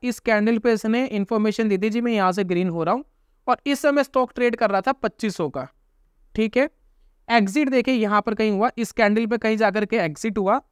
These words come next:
और ये जो एग्जिट था ये था उनतीस सौ रुपये का,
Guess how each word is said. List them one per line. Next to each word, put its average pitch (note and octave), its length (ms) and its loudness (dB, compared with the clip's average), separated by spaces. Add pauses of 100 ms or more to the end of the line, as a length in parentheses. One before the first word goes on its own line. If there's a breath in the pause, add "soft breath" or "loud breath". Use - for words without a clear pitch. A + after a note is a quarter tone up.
(340)
और G3+ 180 -2
ये A#3 160 2
जो B3+ 140 0
एग्जिट G3+ 420 0
था B3+ 100 6
ये A3+ 180 0
था D4+ 240 0
उनतीस A#3 480 -2
सौ F#3 140 0
रुपये C#3 220 -6
का, A2+ 180 -14